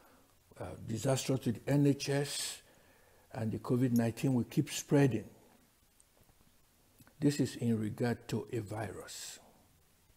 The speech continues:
What about sin, which is far worse than a virus?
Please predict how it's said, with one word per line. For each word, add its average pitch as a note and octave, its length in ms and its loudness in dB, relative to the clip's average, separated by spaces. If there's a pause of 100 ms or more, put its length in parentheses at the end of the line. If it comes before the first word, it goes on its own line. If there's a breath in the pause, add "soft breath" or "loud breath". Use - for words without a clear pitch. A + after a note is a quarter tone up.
(1700)
What A#3 220 -4
about E3+ 320 -2
sin, G#2+ 480 -4 (2000)
which D3+ 200 -2
is A#2+ 120 0
far C#3+ 260 -2
worse B2+ 380 -2
than A2 240 -6
a A2 60 -4
virus? - 800 -8